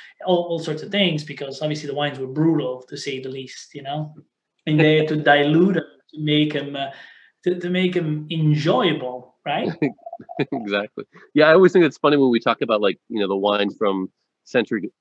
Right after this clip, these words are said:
Speaker 2: centuries ago and what the kings were eating, drinking maybe three hundred years ago would be completely different than, than what, and probably our worst wines today, we would enjoy more than the great wines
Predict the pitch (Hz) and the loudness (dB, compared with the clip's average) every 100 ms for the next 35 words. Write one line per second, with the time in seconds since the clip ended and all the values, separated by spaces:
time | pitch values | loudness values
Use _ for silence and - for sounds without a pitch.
0 | _ - 135 120 95 101 104 110 - 113 | _ -2 -2 -2 0 0 0 -2 -4 -6
1 | 107 107 113 120 - - 123 117 107 104 | -4 -6 -6 -6 -10 -4 -4 -2 0 0
2 | 104 98 127 127 107 95 90 78 85 82 | -2 -4 -6 -4 -4 -4 -4 -4 -4 -4
3 | 80 - _ _ _ _ _ - 107 104 | -4 -10 _ _ _ _ _ -6 -4 -2
4 | 107 104 107 95 120 104 104 101 - 90 | -4 -4 -6 -6 -6 -6 -4 -4 -4 -8
5 | - 90 87 85 80 - _ _ _ - | -6 -6 -4 -6 -8 -12 _ _ _ -20
6 | _ _ _ _ _ _ _ _ 110 104 | _ _ _ _ _ _ _ _ -4 -4
7 | - 120 - 139 131 120 _ 120 117 113 | -4 -6 0 2 2 0 _ -2 0 2
8 | 131 - 117 101 98 92 92 87 - 107 | 2 0 -2 2 2 2 -2 -4 -2 0
9 | 98 120 190 - _ _ _ _ _ 113 | 2 2 0 -4 _ _ _ _ _ 0
10 | 117 120 117 117 107 107 110 110 98 95 | 2 2 2 4 2 4 4 4 4 0
11 | 98 _ _ _ _ - 104 104 101 92 | -2 _ _ _ _ -14 -2 0 0 -2
12 | 110 98 101 95 87 87 - - | -4 -2 -2 0 0 -4 -10 -16